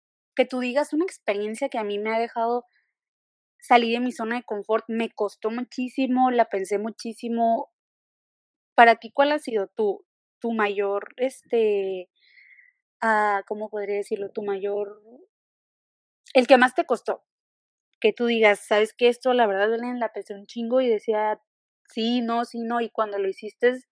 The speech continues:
fue, para, tal vez fue muy difícil para ti, pero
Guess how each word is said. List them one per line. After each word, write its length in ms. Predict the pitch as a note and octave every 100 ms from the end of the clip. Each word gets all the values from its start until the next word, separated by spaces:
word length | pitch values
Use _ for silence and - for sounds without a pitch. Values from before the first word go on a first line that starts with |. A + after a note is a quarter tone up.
| _ _ _ _ _ _ _ _ _ _
fue, 440 | A3 G#3+ G#3 G3+ _ _ -
para, 180 | A3+ G#3+
tal 140 | A3
vez 160 | G#3+ A3+
fue 100 | C4+
muy 120 | C#4+
difícil 320 | C#4+ C#4+ D4+
para 220 | C#4 A#3+
ti, 400 | G#3 A#3+ C4 D#4 - _ _ _
pero 640 | A#3 A3+ G#3+ G#3 G3+ F#3